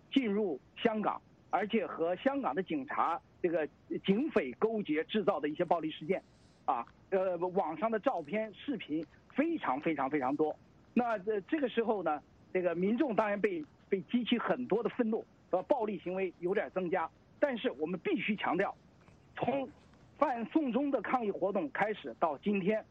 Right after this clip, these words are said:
和平是主流。啊，我有一个朋友和我一起合作写这个文章的一个美国的政治学者，他在，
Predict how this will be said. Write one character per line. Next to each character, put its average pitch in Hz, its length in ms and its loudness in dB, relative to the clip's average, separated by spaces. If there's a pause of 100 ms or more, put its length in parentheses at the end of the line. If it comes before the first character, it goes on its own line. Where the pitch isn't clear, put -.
(480)
和 185 260 2
平 240 320 0
是 - 200 -2
主 180 180 0
流。 156 220 0 (520)
啊， 139 220 0 (140)
我 208 160 2
有 269 100 0
一 233 100 0
个 214 100 2
朋 175 220 -4
友 175 120 2
和 - 140 2
我 202 80 0
一 190 100 -2
起 170 160 -2
合 185 200 0
作 180 220 0
写 131 240 -2
这 160 140 0
个 123 340 0 (180)
文 175 180 2
章 196 180 2
的 165 120 2
一 160 100 -2
个 143 300 0
美 156 200 0
国 160 100 2
的 190 80 0
政 220 160 0
治 175 60 0
学 170 200 0
者， 151 180 -2 (340)
他 226 300 0
在， 175 320 0